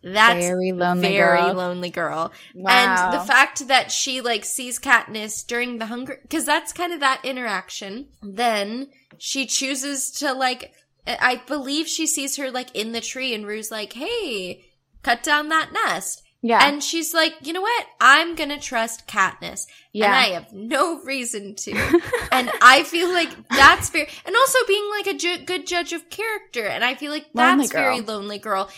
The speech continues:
Speaker 1: And
Speaker 2: Also
Speaker 1: being like,
Speaker 2: just
Speaker 1: "Hey,"
Speaker 2: climbing trees.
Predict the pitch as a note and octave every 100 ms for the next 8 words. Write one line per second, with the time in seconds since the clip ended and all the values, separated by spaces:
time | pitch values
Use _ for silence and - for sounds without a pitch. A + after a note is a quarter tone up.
0 | - - D#4 C4 B3 E4+ G4+ F4 F4+ D#4
1 | G4 C#4 G#3 A#3+ C#4 B3 - G3 G3 C4
2 | C#4+ -